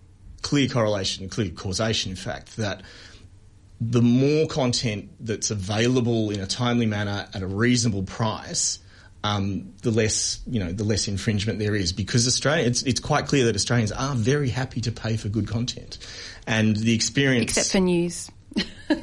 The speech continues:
Speaker 1: Well, I would even, I would, I would argue that, but that, again,
Speaker 2: I'm
Speaker 1: that's a
Speaker 2: taking us on a
Speaker 1: s-, <laughs>
Speaker 2: tangent
Speaker 1: yeah,
Speaker 2: there.
Speaker 1: no, no, that's a
Speaker 2: But why,
Speaker 1: slightly different issue,
Speaker 2: why
Speaker 1: but
Speaker 2: is it then that apra and amcos and the Copyright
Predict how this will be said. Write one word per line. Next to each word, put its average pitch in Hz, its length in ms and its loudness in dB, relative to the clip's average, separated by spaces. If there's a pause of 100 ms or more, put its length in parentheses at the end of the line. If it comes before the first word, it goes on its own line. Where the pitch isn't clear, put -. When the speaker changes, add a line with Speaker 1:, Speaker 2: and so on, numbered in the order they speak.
(320)
Speaker 1:
Well, 190 300 4
I 190 160 2
would 220 160 4
even, 202 240 2
I 160 260 -2
would, 190 160 2
I 156 140 -2
would 196 140 2
argue 160 300 -2
that, 139 260 0
but 127 100 -6
that, 135 260 -4
again, 156 280 0
Speaker 2:
I'm 135 100 2
Speaker 1:
that's - 80 0
a 262 40 2
Speaker 2:
taking 240 200 2
us 196 80 -2
on 202 80 0
a 185 60 0
Speaker 1:
s-, - 40 -4
<laughs> - 40 -6
Speaker 2:
tangent 196 340 4
Speaker 1:
yeah, - 120 2
Speaker 2:
there. - 20 -
Speaker 1:
no, 147 60 2
no, 139 40 2
that's 175 200 4
a - 20 2
Speaker 2:
But - 100 2
why, 440 140 4
Speaker 1:
slightly - 160 2
different 160 300 -2
issue, - 160 -2
Speaker 2:
why 370 120 4
Speaker 1:
but 466 180 4
Speaker 2:
is 370 120 -4
it - 140 -8
then 220 260 -2
that 202 220 -4
apra 247 460 0
and - 200 -6
amcos 220 640 -4
and 190 100 -4
the 180 40 -4
Copyright 233 520 -2